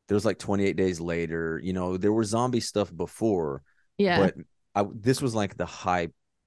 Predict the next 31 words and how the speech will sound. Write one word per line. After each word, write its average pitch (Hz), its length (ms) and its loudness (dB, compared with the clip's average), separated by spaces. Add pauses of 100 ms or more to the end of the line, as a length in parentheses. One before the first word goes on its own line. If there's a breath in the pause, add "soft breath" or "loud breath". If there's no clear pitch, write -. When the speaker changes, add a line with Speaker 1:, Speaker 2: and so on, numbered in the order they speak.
(260)
Speaker 1:
point, 87 260 -6
right? 87 320 -2
Like, 85 160 -6
right 87 240 -2
when 95 120 -2
The 92 80 -4
Walking 90 360 -2
Dead 87 220 -2
started, 90 400 -2
or 85 60 -6
maybe, 87 240 -4
like, 87 140 -4
the 87 60 -12
second 90 300 -4
or 87 40 -4
third 87 220 -6
season 87 420 -6
when 85 100 -6
it 78 60 -6
got 85 160 -4
huge, 85 580 -6
and 85 120 -8
then 82 100 -4
Speaker 2:
Well, 214 120 2
yeah, 254 180 4
The 233 80 2
Speaker 1:
Zombieland. 202 40 2
Speaker 2:
Walking 240 360 2
Dead, 208 200 2
I 196 80 2
just, 240 240 -2